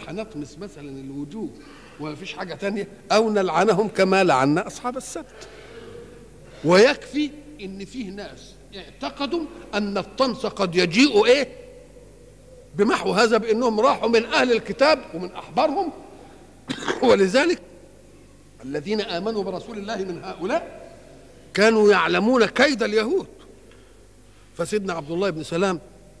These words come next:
قبل ما يسلم قال لرسول الله صلى الله عليه وسلم:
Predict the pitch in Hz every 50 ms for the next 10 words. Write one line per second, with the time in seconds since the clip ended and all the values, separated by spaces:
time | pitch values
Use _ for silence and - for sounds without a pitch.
0 | - - - - - - - - - - - - - - - 151 160 147 147 143
1 | 135 135 156 196 214 - - 226 277 - - - - - - - - - - 202
2 | 214 202 196 185 170 170 175 - - 202 196 170 165 190 196 165 131 - 160 151
3 | 156 147 156 190 185 165 147 160 175 170 156 135 - 196 196 214 127 92